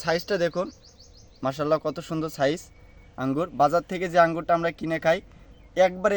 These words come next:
এক্সপোর্ট কোয়ালিটি। এটা আমি একটু দেখাই ভেতরে যে কী পরিমাণ রস এবং মিষ্টতা, এবং বীজ আছে নাকি সেটাও দেখাই। এই যে দেখুন কোনো বীজ নাই, এই যে আঙ্গুরে কোনো বীজ নেই, এবং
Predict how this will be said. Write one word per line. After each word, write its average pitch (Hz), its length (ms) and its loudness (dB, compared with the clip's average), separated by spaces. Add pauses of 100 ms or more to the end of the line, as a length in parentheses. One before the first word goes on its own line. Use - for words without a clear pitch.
এক্সপোর্ট 185 360 -6
কোয়ালিটি। 139 440 0
এটা 135 160 -2
আমি 165 120 -2
একটু 175 120 -6 (100)
দেখাই 156 320 2
ভেতরে 139 280 -2 (140)
যে 147 60 -10 (100)
কী 180 100 -12 (120)
পরিমাণ 160 300 -2 (100)
রস 151 160 4 (760)
এবং 135 120 -4 (120)
মিষ্টতা, 143 400 -4 (540)
এবং 151 100 -4 (100)
বীজ 196 220 -6
আছে 202 120 2
নাকি 196 280 -2
সেটাও 180 340 4
দেখাই। 156 220 0 (300)
এই 117 80 -6
যে 113 120 -8
দেখুন 107 180 -12 (100)
কোনো 151 120 0 (100)
বীজ 135 140 -6 (100)
নাই, 90 100 -14 (1200)
এই 104 120 -8
যে 92 60 -18 (920)
আঙ্গুরে 160 340 -2
কোনো 170 100 -4 (100)
বীজ 147 180 -2
নেই, 147 100 0
এবং 156 100 -2